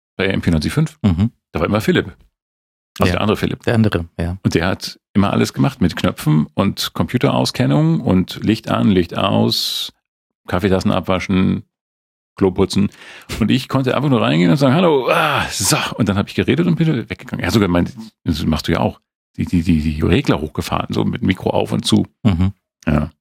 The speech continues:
Speaker 2: Das ist ja die, die, die Hälfte vom Spaß.
Speaker 1: Nee, bei mir eben nicht. Bei mir ist die Hälfte vom Stress.
Speaker 2: <laughs>
Speaker 1: Hab ich das nicht schon erzählt? Das,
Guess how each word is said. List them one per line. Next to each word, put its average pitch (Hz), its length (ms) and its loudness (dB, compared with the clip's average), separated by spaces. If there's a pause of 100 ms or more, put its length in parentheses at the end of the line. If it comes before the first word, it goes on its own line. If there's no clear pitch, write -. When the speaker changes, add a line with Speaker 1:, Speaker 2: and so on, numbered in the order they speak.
Speaker 2:
Das 98 220 -2
ist 104 100 0
ja 107 80 2
die, 101 200 4
die, 98 140 0
die 95 160 2
Hälfte 107 300 2
vom 104 160 2
Spaß. - 400 -6 (1000)
Speaker 1:
Nee, 139 200 -2
bei 110 160 2
mir 104 120 2
eben 110 120 4
nicht. 120 200 2
Bei 98 80 0
mir 101 120 2
ist 101 120 -2
die 101 60 2
Hälfte 104 240 0
vom 98 140 2
Stress. - 480 -4 (240)
Speaker 2:
<laughs> - 220 -2
Speaker 1:
Hab 101 100 -2
ich 117 60 -2
das - 100 -4
nicht 110 200 -2
schon - 140 2
erzählt? - 640 0 (380)
Das, - 260 -2